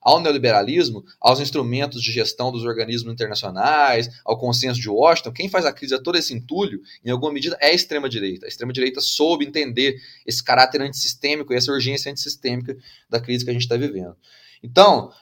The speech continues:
pra passar pra você, eu acho que a gente tem três tarefas principais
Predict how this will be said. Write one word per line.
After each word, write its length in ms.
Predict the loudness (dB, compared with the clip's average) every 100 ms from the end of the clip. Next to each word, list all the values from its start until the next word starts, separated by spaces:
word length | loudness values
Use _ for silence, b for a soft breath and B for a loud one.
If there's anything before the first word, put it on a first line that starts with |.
| 0
pra 120 | 4
passar 240 | 4 4
pra 80 | 4
você, 340 | 2 2 0 2
eu 120 | 4
acho 120 | 4
que 80 | 2
a 20 |
gente 180 | 0 0
tem 300 | 0 -6 -6 4
três 300 | 8 8 8
tarefas 500 | 8 8 8 4 -2
principais 760 | -4 -6 2 4 4 4 -6